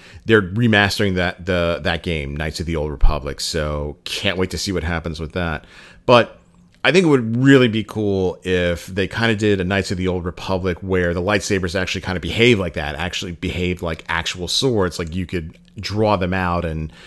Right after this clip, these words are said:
draw 'em out of a scabbard or anything like that. And look, not for nothing, I know that there are Old Republic things out there that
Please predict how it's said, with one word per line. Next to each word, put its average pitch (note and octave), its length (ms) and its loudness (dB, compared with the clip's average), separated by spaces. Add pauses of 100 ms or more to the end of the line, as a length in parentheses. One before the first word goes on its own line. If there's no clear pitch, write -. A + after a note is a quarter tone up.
draw A#2+ 180 6
'em G#2+ 80 6
out G2+ 160 4
of F2 60 0
a F2 60 -4
scabbard F2 500 -2
or E2+ 100 -2
anything E2+ 320 -6
like D#2+ 240 -8
that. E2 320 -4 (500)
And A#3 320 4
look, B2 280 2 (240)
not E3 200 0
for C3 80 -6
nothing, F2+ 380 -2 (100)
I G#2+ 160 0
know B2 640 0
that F#2+ 440 -4
there G2 300 -2
are F#2 520 0
Old G#2 180 0
Republic F#2 480 -6
things F2 340 -6
out E2+ 280 -6
there E2+ 180 -2
that E2+ 220 -6